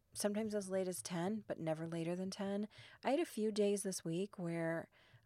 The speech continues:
I either could not fall asleep or, um, was working and fell asleep after ten or ten thirty.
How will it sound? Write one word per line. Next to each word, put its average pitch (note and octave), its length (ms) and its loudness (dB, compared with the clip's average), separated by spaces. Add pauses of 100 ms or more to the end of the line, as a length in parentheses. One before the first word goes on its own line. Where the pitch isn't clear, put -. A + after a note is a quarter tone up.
(140)
I F3 480 4
either F#3+ 420 0
could - 280 -6
not A3 260 -2
fall G#3+ 260 -2
asleep G#3 520 0 (640)
or, F3+ 680 4 (680)
um, D#3+ 440 0 (360)
was F#3 200 2
working B3 680 -2 (260)
and E3 420 2 (100)
fell F3+ 340 0
asleep E3 440 -2 (320)
after D#3 680 -2
ten D3+ 260 -4
or C#3+ 80 -4
ten C#3+ 260 -8
thirty. C#3 440 -6